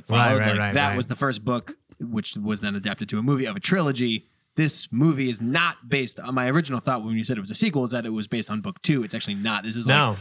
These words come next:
Speaker 2: book four, so to speak, written by
Speaker 1: Right.
Speaker 2: some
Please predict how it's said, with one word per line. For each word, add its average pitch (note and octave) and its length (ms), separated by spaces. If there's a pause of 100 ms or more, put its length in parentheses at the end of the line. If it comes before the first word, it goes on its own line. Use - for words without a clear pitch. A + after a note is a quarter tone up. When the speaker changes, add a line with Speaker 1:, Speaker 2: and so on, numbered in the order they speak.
(120)
Speaker 2:
book - 200 (120)
four, A#2 480 (320)
so C3 140
to A2+ 80
speak, A2 320
written B2 180
by G2+ 120
Speaker 1:
Right. A#2+ 60
Speaker 2:
some C3 180